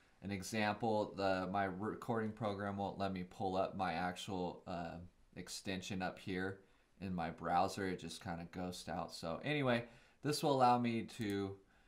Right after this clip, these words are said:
show you guys what I'm doing. So what I'm gonna do is connect my Binance Chain wallet, and just like that, I have my address right here.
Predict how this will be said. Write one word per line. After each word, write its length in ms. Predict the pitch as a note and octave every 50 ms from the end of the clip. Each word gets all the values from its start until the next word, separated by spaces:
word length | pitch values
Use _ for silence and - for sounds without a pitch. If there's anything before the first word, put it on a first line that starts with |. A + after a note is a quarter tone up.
| _ _
show 180 | - - - A2
you 140 | G#2 G2+
guys 240 | G2 G2 G2 F#2+ F2+
what 100 | F#2+ F2+
I'm 80 | F2 F2
doing. 240 | - F#2 F2+ F2+ F2+
So 280 | - - G#2+ F#2+ G2
what 160 | G2 A2+ C3
I'm 100 | C#3 D3
gonna 120 | D3+ D3 C#3+
do 400 | B2+ A#2+ C3 C3 C3+ C3+ C3 - -
is 500 | G2 G#2+ A2 G#2+ G#2+ G#2 G#2 G#2 - -
connect 380 | - - A2 G#2 G2+ G2+ -
my 100 | F#2+ F#2+
Binance 540 | F#2 F2+ F#2+ F#2+ F#2+ G2 F#2+ F#2 F3+ - -
Chain 320 | - - E3 E3 E3+ E3
wallet, 560 | D#3+ D#3+ E3 E3 E3 E3+ E3 E3 - - - - - - _ _ - - - - -
and 420 | - A2 A#2 A#2 A2+ A2 A2 G#2+ -
just 320 | - B2 B2 B2+ - -
like 300 | C3 A#2+ A2 A2 - -
that, 420 | A#2 A#2+ A#2 A2 G#2 G2+ - - - - B2 - - - - - _ _ _ _ _ _ _ _ _ _ _ -
I 120 | - F2
have 260 | G#2 A2+ G#2 G2 F#2+ F#2
my 200 | F#2+ F2+ F2 F2+
address 520 | F2+ E2+ - G#2 E2+ C#2+ E2+ F#2 - - -
right 400 | - E2 E2+ F2+ F#2 F#2 F#2 -
here. 340 | - - - - - - -